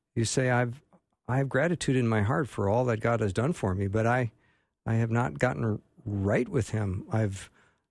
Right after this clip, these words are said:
I've grown up knowing God and talking about God and calling myself a Christian, but maybe I've never really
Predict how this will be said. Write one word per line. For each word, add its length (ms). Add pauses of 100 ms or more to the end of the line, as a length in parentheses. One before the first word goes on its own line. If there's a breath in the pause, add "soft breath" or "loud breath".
(160)
I've 160
grown 300
up 100 (180)
knowing 440
God 280
and 240 (380)
talking 380
about 260
God 320
and 320 (540 soft breath)
calling 260
myself 460
a 80
Christian, 520
but 160
maybe 320
I've 160
never 300
really 460